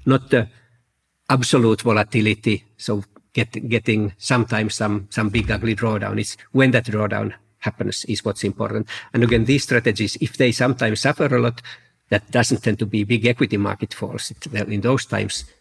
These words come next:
they have tended, they have tended to do well. So I, I think you can't tell a risk-based explanation. So there's gotta be something else.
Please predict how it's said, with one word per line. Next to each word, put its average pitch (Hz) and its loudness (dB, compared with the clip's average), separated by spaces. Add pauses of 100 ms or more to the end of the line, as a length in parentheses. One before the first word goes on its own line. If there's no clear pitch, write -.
they - -4
have - -4
tended, 98 -4 (300)
they 104 -2
have 107 -4
tended 104 -6
to 117 -6
do 107 -2
well. 107 -2 (240)
So 117 0
I, 113 2 (100)
I 127 0
think - -2
you 117 -4
can't 113 -4 (140)
tell 107 -4
a 101 -2
risk-based 104 -4
explanation. 104 -6
So 160 4
there's 156 2
gotta 123 4
be 110 2
something 104 -4
else. 107 -10